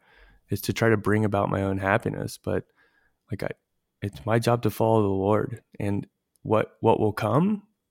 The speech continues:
is what will come. Uh, and that's really radical, 'cause that's out of control in a lot of ways. Uh, well, out of our control. Um,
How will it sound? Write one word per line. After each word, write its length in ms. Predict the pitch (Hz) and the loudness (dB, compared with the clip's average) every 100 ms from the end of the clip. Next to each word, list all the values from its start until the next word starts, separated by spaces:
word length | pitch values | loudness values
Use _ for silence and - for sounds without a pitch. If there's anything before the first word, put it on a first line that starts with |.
| - | -4
is 140 | 107 107 | 0 2
what 160 | 110 | 2
will 120 | 104 | 0
come. 320 | 101 131 151 - _ _ - - _ _ _ _ - | 2 2 0 -4 _ _ -20 -20 _ _ _ _ -6
Uh, 360 | 110 107 55 - - | -4 -2 -4 -6 -2
and 140 | 113 110 | 2 6
that's 260 | 156 - - _ _ _ _ _ _ _ - | 6 4 -8 _ _ _ _ _ _ _ -2
really 380 | 110 135 165 | 4 6 8
radical, 720 | 113 107 135 160 90 85 - _ | 6 6 6 6 4 -2 -6 _
'cause 160 | - 104 | -2 2
that's 260 | 120 143 - - | 4 2 0 4
out 180 | 120 | 6
of 140 | 127 110 | 6 2
control 760 | 113 98 110 120 123 - - - | -2 -2 2 4 2 0 -8 -6
in 140 | 107 | -2
a 60 | 107 | 0
lot 180 | 101 101 | 2 2
of 60 | 98 | 2
ways. 440 | 101 - - - _ _ _ _ - | 2 0 -4 -8 _ _ _ _ -6
Uh, 180 | - 113 | -4 -4
well, 160 | - 101 | 4 6
out 160 | 107 | 8
of 100 | 113 | 8
our 140 | 110 127 | 6 4
control. 560 | 104 98 52 - - _ _ _ _ _ - | 2 -2 -2 -2 -6 _ _ _ _ _ -6
Um, 500 | 104 107 107 113 | -4 -2 -4 -6